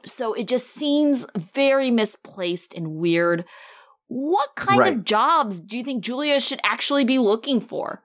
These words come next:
Speaker 2: Well, I, and the thing is, is I actually, I actually think she probably could do that job. Like, I do think she's enough of a pro at dancing that if you were like, "No, no, no, no, that's not the kind of dancing we do here.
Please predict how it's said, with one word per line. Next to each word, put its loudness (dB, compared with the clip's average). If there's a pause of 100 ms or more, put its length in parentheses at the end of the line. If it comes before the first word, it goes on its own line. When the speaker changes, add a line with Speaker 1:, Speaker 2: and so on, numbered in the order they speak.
Speaker 2:
Well, -14 (300)
I, -4
and 4
the 6
thing 6
is, 6
is -4
I 6
actually, 2 (120)
I 6
actually 2
think 2
she 2
probably 4 (540)
could 2
do 4
that 2
job. -2
Like, 0
I 6
do 4
think 2
she's 4
enough 6 (160)
of 4
a 2
pro 4
at 0
dancing 2
that 4
if 0
you 4
were 6
like, 4
"No, 4
no, 8
no, 8
no, 6
that's 4
not 4
the -6
kind 4
of 2
dancing 4
we 6
do 4
here. 2